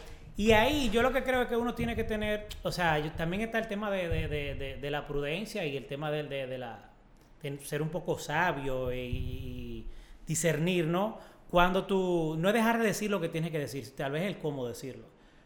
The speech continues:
Porque, o sea, yo tengo más miedo a que, a que no me dejen decir tal cosa, a que me digan,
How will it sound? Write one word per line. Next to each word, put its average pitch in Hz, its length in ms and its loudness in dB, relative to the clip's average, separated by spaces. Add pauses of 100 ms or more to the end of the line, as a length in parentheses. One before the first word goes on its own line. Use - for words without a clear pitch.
(160)
Porque, 165 220 4
o - 40 4
sea, 143 380 4
yo 175 140 0
tengo 254 220 4
más 233 160 6
miedo 180 260 4
a 156 80 2
que, 160 140 -2
a 151 160 -2
que 147 420 -2
no 160 220 0
me 220 120 4
dejen 220 240 0
decir 196 460 -4
tal 190 240 0
cosa, 160 500 4 (1000)
a 151 160 -2
que 165 120 -2
me 160 280 0
digan, 165 520 -2